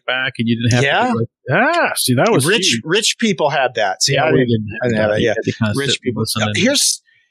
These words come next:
Speaker 2: here's something I thought of. This was short-lived, late eighties. Remember the Kasingle?
Speaker 1: Um,
Speaker 2: Remember the Kasingles?
Speaker 1: no, I don't remember that one.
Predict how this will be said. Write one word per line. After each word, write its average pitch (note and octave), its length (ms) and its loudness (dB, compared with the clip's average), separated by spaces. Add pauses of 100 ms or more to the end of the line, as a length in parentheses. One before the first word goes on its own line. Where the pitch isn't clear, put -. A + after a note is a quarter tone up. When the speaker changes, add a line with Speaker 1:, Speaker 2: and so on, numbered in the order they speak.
(140)
Speaker 2:
here's - 180 2
something B3 240 0
I A#3+ 60 2
thought C#3+ 280 0
of. B2+ 200 0
This F3 180 -2
was A3+ 140 0
short-lived, E3+ 640 0
late E3 260 2
eighties. F3 420 2
Remember F3+ 360 2
the F#3 100 0
Kasingle? F3+ 640 0 (1300)
Speaker 1:
Um, F3+ 440 2
Speaker 2:
Remember F3 300 -2
the F#3 100 0
Kasingles? G3 580 2
Speaker 1:
no, B2+ 140 4
I A#2+ 80 2
don't A2+ 160 0
remember A2+ 220 -2
that G2+ 160 0
one. G#2 140 2